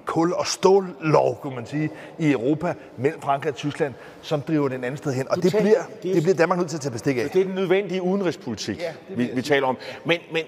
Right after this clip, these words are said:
Speaker 2: men er alt det her kommet, fordi at regeringen tabte, øh, ved kommunalvalget med, med, eller Socialdemokraterne fik et relativt dårligt, de fik et dårligt kommunalvalg? Er det derfor,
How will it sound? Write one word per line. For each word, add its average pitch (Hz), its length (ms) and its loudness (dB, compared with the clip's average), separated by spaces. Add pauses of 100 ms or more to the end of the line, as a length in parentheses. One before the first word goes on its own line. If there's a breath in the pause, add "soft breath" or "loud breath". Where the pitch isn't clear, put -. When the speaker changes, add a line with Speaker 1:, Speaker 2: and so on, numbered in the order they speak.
Speaker 2:
men 151 160 -4
er 151 100 -4
alt 196 260 0
det 208 100 0
her 190 100 2
kommet, 180 400 2 (260 loud breath)
fordi 185 420 0
at 131 300 2
regeringen 175 360 0
tabte, 165 360 -2
øh, 127 480 2
ved 127 180 2
kommunalvalget 147 800 0
med, 139 160 2
med, 127 720 -6
eller 113 260 0 (100)
Socialdemokraterne 139 520 0
fik 143 180 -2
et 110 500 -4
relativt 147 640 -2
dårligt, 156 500 0 (280)
de 95 60 -6
fik 123 220 -4
et - 100 -6
dårligt 73 300 -8 (340)
kommunalvalg? 80 640 -8 (440 loud breath)
Er 95 60 -2
det 95 140 -6
derfor, 139 460 -2